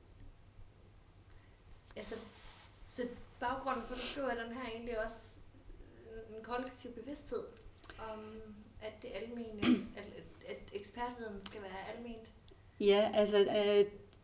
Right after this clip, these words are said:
Speaker 2: det viser, det viser jo, øh, og det var jo også derfor, at Cementarbejdernes Fagforening i sin tid, øh,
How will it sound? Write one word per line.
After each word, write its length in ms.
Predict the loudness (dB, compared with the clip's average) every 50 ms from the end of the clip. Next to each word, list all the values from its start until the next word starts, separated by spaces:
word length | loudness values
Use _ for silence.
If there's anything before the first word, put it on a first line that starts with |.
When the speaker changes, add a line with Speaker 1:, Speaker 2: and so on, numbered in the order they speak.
| -2 0
Speaker 2:
det 120 | 2 4
viser, 300 | 6 4 4 4 2 2 2 4 2
det 140 | 4 6
viser 440 | 8 6 6 8 8 8 8 8 8
jo, 120 | 8 6 4
øh, 680 | 4 2 2 2 4 4 4 4 4 4 2 2 2
og 120 | 2 4 6
det 80 | 8
var 60 | 10
jo 120 | 10 10 10
også 160 | 10 8 8
derfor, 140 | 8 8 6
at 80 | 6
Cementarbejdernes 720 | 6 4 4 4 6 4 6 4 4 4 4 2 0 2 4
Fagforening 580 | 6 6 6 6 4 2 2 4 4 4 2
i 40 | 2
sin 240 | 2 2 2 2 2
tid, 360 | 2 6 6 6 6 6 2 -4 -8 -14 -20 -20 -20 -20 -16 -12 -10
øh, 840 | -10 -8 -8 -6 -6 -6 -6 -6 -6 -4 -4 -4 -4 -4 -4 -6